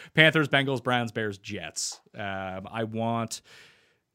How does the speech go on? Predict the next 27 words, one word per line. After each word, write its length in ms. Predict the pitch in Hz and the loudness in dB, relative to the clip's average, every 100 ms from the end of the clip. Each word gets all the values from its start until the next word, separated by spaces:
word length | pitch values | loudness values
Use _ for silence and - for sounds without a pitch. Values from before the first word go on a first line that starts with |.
| _ | _
the 80 | 120 | -12
Cowboys 800 | - 131 113 110 107 107 104 98 | -2 4 6 6 4 2 2 0
to 100 | 110 | -6
be 380 | 101 104 104 107 | -4 -4 -4 -6
at 300 | 110 101 113 | -6 -6 -6
number 240 | 101 90 | -8 -6
seven, 640 | - - - 98 - - 92 | -2 0 0 0 -4 -16 -12
so 340 | - 92 82 | -10 -10 -12
I 220 | 92 95 | -12 -10
will 80 | 95 | -10
get 160 | 107 104 | -10 -10
rid 120 | 107 | -10
of 100 | 104 | -6
them 160 | 107 117 | -4 -2
at 80 | 123 | -2
number 180 | 123 | -2
twelve. 280 | 123 185 107 | 0 2 4
That 80 | 131 | 4
makes 140 | 185 | 2
the 80 | - | 2
Panthers 400 | - 220 320 196 | 4 2 4 0
number 200 | 220 247 | 0 -2
twelve 280 | - 269 339 | 0 0 2
now. 160 | 160 98 | -2 0
Good 160 | 202 254 | -2 -2
for 80 | |
them. 220 | 262 240 | -2 -2